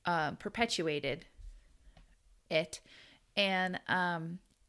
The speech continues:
it got to a point where she started to chastise Katie in public, publicly, and say that she, because of her drinking, she wasn't able to care for her own children.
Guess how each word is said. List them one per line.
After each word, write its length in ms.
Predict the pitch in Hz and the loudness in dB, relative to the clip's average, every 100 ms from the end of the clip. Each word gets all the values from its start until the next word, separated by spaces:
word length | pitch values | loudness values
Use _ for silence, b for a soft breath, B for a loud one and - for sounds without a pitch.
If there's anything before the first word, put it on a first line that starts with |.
| _ _ _ | _ _ _
it 160 | 220 - | -4 0
got 240 | 175 196 | -2 -2
to 140 | - 247 | -2 -2
a 40 | |
point 540 | 240 - 202 175 170 - | -2 -6 -2 -2 -4 -6
where 100 | 185 | -4
she 340 | - - 196 | -2 -2 -2
started 600 | 208 - 185 175 175 175 | -4 0 0 2 0 -4
to 380 | - 180 175 170 | -4 -2 0 -2
chastise 840 | - - 156 175 - 190 190 190 - | -2 2 2 2 -2 -2 -2 -4 -4
Katie 420 | - 175 175 185 190 | -4 -2 -2 -4 0
in 260 | 196 247 | 0 0
public, 560 | - 277 240 170 156 - | 2 2 4 2 0 2
publicly, 840 | 233 277 208 - 160 156 151 170 b b b b b b b b _ _ - | 2 4 0 -2 -6 -6 -8 -10 b b b b b b b b _ _ 0
and 440 | 208 190 185 185 _ - | 4 4 2 -4 _ -8
say 360 | - - 208 190 | -4 2 4 4
that 160 | 180 - | 2 2
she, 380 | - 220 202 - _ _ _ _ - | 2 2 -2 -10 _ _ _ _ -6
because 500 | 208 - 208 208 208 | -6 0 2 2 2
of 100 | 226 | 0
her 120 | 208 | 0
drinking, 600 | 202 180 170 175 156 147 | 0 -2 -2 -4 -6 -4
she 760 | - - - 202 202 196 202 - _ _ _ _ _ - - - - | 0 2 2 2 0 0 -2 -8 _ _ _ _ _ -20 -20 -16 -8
wasn't 500 | 165 185 185 185 170 | 2 4 4 2 -2
able 240 | 180 165 | -2 -2
to 140 | 170 165 | -2 -4
care 240 | - 151 | -2 -2
for 160 | - 180 | -2 -6
her 160 | 180 - | -6 -4
own 200 | 156 160 | -4 -2
children. 560 | - - - - - | 0 -2 -2 -6 -10